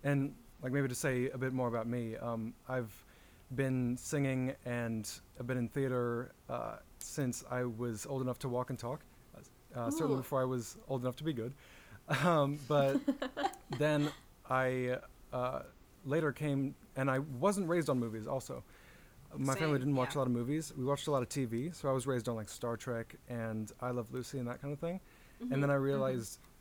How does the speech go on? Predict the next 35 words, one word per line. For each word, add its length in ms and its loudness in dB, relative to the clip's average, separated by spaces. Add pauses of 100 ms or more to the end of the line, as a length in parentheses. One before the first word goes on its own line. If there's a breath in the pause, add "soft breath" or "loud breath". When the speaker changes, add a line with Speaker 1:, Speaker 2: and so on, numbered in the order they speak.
Speaker 1:
later 540 2 (120)
w-, 280 -8
how 200 -4
amazing 360 0
movies 300 -2
are, 260 -8
and 120 -4
I'm 100 -2
Speaker 3:
Yeah. 280 -8
Speaker 1:
still 500 0
discovering 800 0 (220)
my 600 0 (140)
taste 300 -2
in 100 2
movies 460 -2 (100)
and 340 0 (120)
kind 160 -2
of, 100 -4 (800 loud breath)
uh, 340 0 (460)
what 340 2 (320)
I 80 2
like 280 0
in 120 0
them 220 2 (360)
and 320 0
what 160 2
I, 340 2 (340)
why 340 2
I 40 2
think 240 -2 (500)
they're 200 0
so 160 -2
amazing. 380 0
So 460 2
I'm 300 0